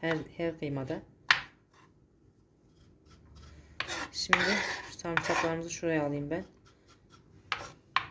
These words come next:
Bunu sonra zaten ezeceğiz ya arkadaşlar. Sonra şöyle maydanozumu yıkadım, temizledim. Bakın.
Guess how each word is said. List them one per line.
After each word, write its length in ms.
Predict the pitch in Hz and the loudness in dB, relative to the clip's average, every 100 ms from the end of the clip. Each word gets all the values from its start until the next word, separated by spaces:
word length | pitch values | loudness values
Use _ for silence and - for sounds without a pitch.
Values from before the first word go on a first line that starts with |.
| - - - - | -14 -20 -20 -8
Bunu 140 | 180 | -6
sonra 340 | 180 190 180 175 | -2 0 2 4
zaten 460 | 175 170 180 170 | 4 4 6 6
ezeceğiz 340 | 165 156 196 175 | 6 4 2 2
ya 100 | 147 | 0
arkadaşlar. 460 | 147 156 - 147 - - - - - - - - | 0 -4 -4 -8 -12 -20 -20 -20 -20 -20 -20 -20
Sonra 460 | - 185 185 185 196 - - - | -4 0 2 2 0 -4 -14 -6
şöyle 380 | - 175 160 175 | 2 4 6 4
maydanozumu 600 | 165 160 160 165 156 175 | 4 4 4 2 4 2
yıkadım, 380 | 170 165 165 196 - | 4 4 4 0 -2
temizledim. 520 | 160 156 - 160 208 - - - - - - - - - - - - - - - - - - - - - | 0 2 4 4 4 -2 -4 -4 -2 -8 -12 -14 -14 -20 -20 -20 -20 -20 -20 -20 -20 -20 -20 -20 -16 -10
Bakın. 280 | 156 - | -10 -8